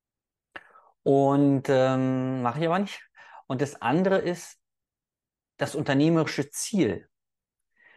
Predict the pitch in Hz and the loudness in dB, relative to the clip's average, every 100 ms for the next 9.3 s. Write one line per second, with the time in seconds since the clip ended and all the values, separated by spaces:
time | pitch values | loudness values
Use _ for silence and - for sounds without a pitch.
0 | _ _ _ _ 113 110 110 _ _ - | _ _ _ _ -2 -2 -6 _ _ -20
1 | _ - 67 123 156 185 165 165 156 147 | _ -14 -2 0 2 0 2 2 2 0
2 | 165 - 160 156 165 123 - 104 95 92 | 0 0 -2 -2 -4 -6 -6 -6 -6 -4
3 | 107 127 - 131 90 127 - 95 - 90 | -2 -2 0 -2 0 -4 -4 -10 -8 -14
4 | - _ _ _ - _ _ _ _ _ | -16 _ _ _ -20 _ _ _ _ _
5 | _ _ - 117 101 185 - 233 - 202 | _ _ -4 0 2 0 -2 -2 0 0
6 | - - 208 190 127 160 - - - 123 | 0 2 4 2 0 -4 -6 -4 0 0
7 | 110 90 _ _ _ _ _ _ _ _ | 0 -6 _ _ _ _ _ _ _ _
8 | - 123 160 160 226 202 220 - 233 214 | 0 4 4 2 0 0 -2 -4 -2 0
9 | 226 262 302 | 0 -4 -8